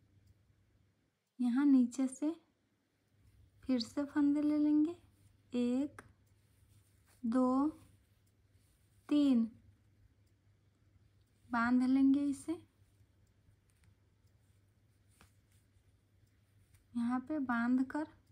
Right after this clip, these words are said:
और ये जो बचा हुआ ऊन है ऊपर का, इस साइड में कर लेंगे। फिर से यहाँ से फंदे लेंगे और ये वाली ऊन इसके बीच में आ जाएगा।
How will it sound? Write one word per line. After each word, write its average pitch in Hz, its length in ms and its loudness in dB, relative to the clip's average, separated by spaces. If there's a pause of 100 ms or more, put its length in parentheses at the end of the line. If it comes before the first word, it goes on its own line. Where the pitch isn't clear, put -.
(200)
और 233 140 -4
ये 254 180 -2
जो 262 200 -2
बचा 240 320 -4
हुआ 254 300 0
ऊन 262 220 4
है 277 160 4
ऊपर 262 320 0
का, 294 200 -6 (1080)
इस 240 240 -6
साइड 240 280 -2
में 247 180 0
कर 254 200 -6
लेंगे। 269 400 2 (1800)
फिर 247 220 -2
से 277 180 -6
यहाँ 277 340 2
से 302 200 -6
फंदे 262 400 2
लेंगे 285 360 2 (1600)
और 247 160 -2
ये 254 200 0
वाली 277 320 2
ऊन 311 240 2 (840)
इसके 254 380 -4
बीच 247 320 0
में 254 160 2
आ 262 140 2
जाएगा। 269 440 0